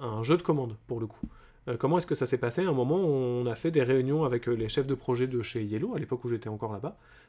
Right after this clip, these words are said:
avec Gabriel et Ludo, euh, pour faire une liste de différents pitchs de jeux qu'on trouvait alléchants et qu'on pourrait demander à des, à des auteurs et à des autrices de travailler dessus.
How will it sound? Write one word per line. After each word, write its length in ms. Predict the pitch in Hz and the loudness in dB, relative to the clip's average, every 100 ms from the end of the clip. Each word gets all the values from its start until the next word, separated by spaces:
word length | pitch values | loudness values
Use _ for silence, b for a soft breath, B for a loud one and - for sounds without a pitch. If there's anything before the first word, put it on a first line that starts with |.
| _ | _
avec 220 | 110 110 113 | -6 -4 -2
Gabriel 380 | 110 117 123 | -2 0 0
et 40 | 110 | -2
Ludo, 300 | 110 107 - b b b b 127 | -6 -8 -10 b b b b -8
euh, 300 | 120 110 110 | -6 -4 -6
pour 340 | - 170 170 131 | 0 4 4 4
faire 220 | 170 147 | 4 4
une 180 | 135 139 | 4 4
liste 360 | 185 - 151 - | 2 0 -8 -8
de 180 | 135 131 | -4 -4
différents 680 | 135 151 151 143 151 139 - - | -4 -2 0 2 2 0 -6 -8
pitchs 260 | 220 156 | -6 -4
de 140 | 160 139 | 2 2
jeux 220 | 143 - b b b | 2 -4 b b b
qu'on 160 | - 131 | -6 -6
trouvait 280 | - 156 180 | 0 4 6
alléchants 480 | 143 127 156 226 - _ _ _ | 6 6 2 -6 -10 _ _ _
et 80 | 143 | -4
qu'on 160 | 147 131 | -2 0
pourrait 280 | 160 151 | 4 6
demander 460 | 175 156 156 151 196 | 6 4 4 6 4
à 180 | 220 135 | 4 0
des, 360 | 139 127 135 - | 0 0 -2 -2
à 120 | 123 | -2
des 180 | 117 120 | 0 0
auteurs 240 | 147 151 | 0 0
et 40 | 120 | 0
à 40 | |
des 100 | 113 | -2
autrices 300 | 113 - 185 | -4 -2 -2
de 80 | 139 | -2
travailler 400 | - 156 147 143 | 0 2 4 2
dessus. 240 | - 151 | -2 -16